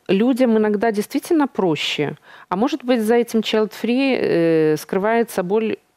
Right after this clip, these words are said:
м, бездетности, когда не хочет человек показывать, что он страдает от того, что нет ребенка, а просто выставляет такую иконку, э, "Я child-free". Это сложный вопрос, он не решается публично, это глубоко индивидуально. Но если,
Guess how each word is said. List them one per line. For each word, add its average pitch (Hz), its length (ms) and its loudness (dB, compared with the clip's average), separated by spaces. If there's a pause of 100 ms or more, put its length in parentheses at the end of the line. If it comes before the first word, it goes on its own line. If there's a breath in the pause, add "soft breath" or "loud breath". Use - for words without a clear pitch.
(140)
м, - 200 -8
бездетности, 165 1080 -2
когда 165 460 -2
не 175 140 0
хочет 214 360 -4
человек 175 420 0
показывать, 165 600 -4
что - 260 -4
он 175 100 0
страдает 160 600 -2
от 143 140 -4
того, 147 200 -4
что - 240 -6
нет 151 240 -6
ребенка, 240 640 0 (420 loud breath)
а 165 100 -4
просто 190 920 0
выставляет 190 680 -2
такую 175 500 -2
иконку, 233 720 -2 (320 soft breath)
э, 156 220 0
"Я 185 340 0
child-free". 170 800 -4 (380 loud breath)
Это 277 480 0
сложный 262 380 0
вопрос, 185 480 -2
он 196 180 2
не 220 140 2
решается 233 560 -2
публично, 185 840 -4
это 165 580 0
глубоко 185 520 0
индивидуально. 185 800 0
Но 160 100 -2
если, 226 560 0